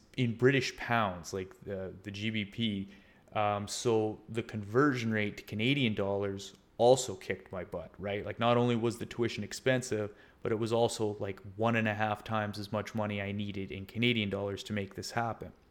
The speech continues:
So it was expensive. Um, so, you know, you, you do as any other student would do, is you, uh, you save as much as you can, and then the rest you take out in loans and stuff. Now,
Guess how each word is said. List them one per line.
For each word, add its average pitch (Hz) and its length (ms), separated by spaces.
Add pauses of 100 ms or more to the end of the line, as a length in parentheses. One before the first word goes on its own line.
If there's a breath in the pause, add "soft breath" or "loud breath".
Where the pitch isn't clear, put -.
(1300 loud breath)
So 123 240
it 107 40
was 110 120
expensive. - 640 (460 soft breath)
Um, 110 320
so, 110 220
you 110 120
know, 107 140
you, 104 160 (200)
you 107 100
do 110 260
as 107 140
any 107 200
other 107 440
student 104 580
would 98 180
do, 107 280
is 101 160
you, 98 340
uh, 95 80
you 98 160
save 113 320
as 101 80
much 107 260
as 101 140
you 101 80
can, 113 400 (380 loud breath)
and 98 200
then 104 200
the 98 80
rest 104 320
you - 40
take 110 220
out 104 180
in 104 160
loans 104 340
and - 80
stuff. - 340 (1080 soft breath)
Now, 120 460